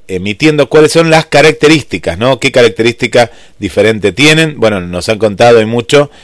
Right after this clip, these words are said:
con respecto a el, el, lo que va a cambiar, ¿no? Justamente,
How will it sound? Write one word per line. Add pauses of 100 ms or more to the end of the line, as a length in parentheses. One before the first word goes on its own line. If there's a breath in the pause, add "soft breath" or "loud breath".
(280 soft breath)
con
respecto (520)
a (500 soft breath)
el,
el,
lo
que
va
a
cambiar,
¿no?
Justamente,